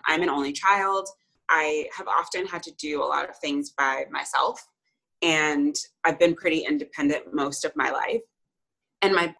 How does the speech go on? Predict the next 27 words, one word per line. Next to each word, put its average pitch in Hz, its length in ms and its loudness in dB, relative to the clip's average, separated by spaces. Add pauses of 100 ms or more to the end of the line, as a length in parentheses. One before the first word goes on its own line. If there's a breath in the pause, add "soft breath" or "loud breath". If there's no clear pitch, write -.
(160)
parents 190 400 -2
had 160 140 -4
me 165 100 -4
at 160 60 -4
a 156 80 -6
really 147 300 0
young 151 240 0 (100)
age. 156 300 -2
So 160 260 6 (340)
granted, 156 300 4
I 143 60 4
love 143 260 2
them 143 200 2
and 143 140 0
they're 139 300 -2 (380)
really 185 200 6
smart, - 280 0
intelligent 143 440 -2
people, 143 380 -2
but - 140 0 (140)
I 147 120 6
was 151 200 6
actually 147 380 -2
the - 180 -12
first - 340 -8
in 135 260 -6
my 139 140 -4